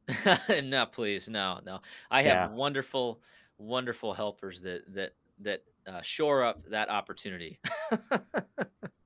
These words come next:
Speaker 2: Yeah, a-, absolutely. That makes a lot of sense. Okay, this br-, brings me to kinda last, last thing, and, and this kinda brings together that whole H R,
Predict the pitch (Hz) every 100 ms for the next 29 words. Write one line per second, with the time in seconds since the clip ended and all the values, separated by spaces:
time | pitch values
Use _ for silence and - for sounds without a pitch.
0 | _ 78 76 113 123 135 127 - 107 98
1 | 92 107 117 110 104 104 95 87 98 -
2 | - - 175 175 - 165 - 180 - 151
3 | 147 147 120 120 135 113 117 127 - 120
4 | 135 - - 165 110 104 123 131 131 131
5 | 160 139 131 127 - 120 131 110 - 127
6 | 117 117 110 120 117 113 110 -